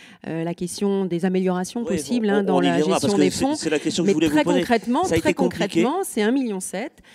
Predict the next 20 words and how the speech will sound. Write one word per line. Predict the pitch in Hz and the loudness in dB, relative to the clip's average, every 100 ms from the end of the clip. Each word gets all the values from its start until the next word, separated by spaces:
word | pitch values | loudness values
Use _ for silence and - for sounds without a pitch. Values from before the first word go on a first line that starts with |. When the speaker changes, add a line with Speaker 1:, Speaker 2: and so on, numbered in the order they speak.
| - | -16
Speaker 2:
Ouais. | - | -8
Speaker 1:
Euh, | 180 175 | -4 -4
ça | - 240 | -4 -4
permet, | 226 208 214 208 196 | -4 -4 -4 -4 -4
euh, | 170 | -2
des | 190 185 | -2 -2
actions | 180 - 175 | -4 -8 -10
très | 165 - | -8 -10
concrètes, | 294 202 - 196 285 | -8 -12 -10 -10 -10
ça | 220 | -10
permet | 202 185 185 | -8 -8 -6
de | 180 | -6
remettre | 170 175 165 | -8 -10 -12
des | 214 240 | -10 -6
gens | 254 | -4
au | 202 | -6
travail, | - 170 170 262 | -8 -8 -8 -10
ça | 277 | -8
permet | 202 190 | -6 -6
de, | 185 185 | -6 -8